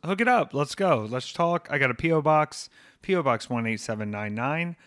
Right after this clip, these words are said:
Atlanta, Georgia, three one one two six. Send me everything. Thank you. What a blessing.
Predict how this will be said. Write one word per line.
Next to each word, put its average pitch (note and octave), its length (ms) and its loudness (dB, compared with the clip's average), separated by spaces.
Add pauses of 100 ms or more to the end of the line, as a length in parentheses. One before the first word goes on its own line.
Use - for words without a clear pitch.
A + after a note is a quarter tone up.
(140)
Atlanta, D#3 420 0
Georgia, B2 440 0
three E3 300 -2
one C3 220 0
one A2+ 180 0
two G#2+ 160 -6
six. - 500 -6
Send F#3 300 -2
me F#3+ 160 -2
everything. C3+ 720 -2 (380)
Thank C3 280 -2
you. B2 360 0
What A#2 200 -6
a G#2+ 60 -4
blessing. F2 540 -10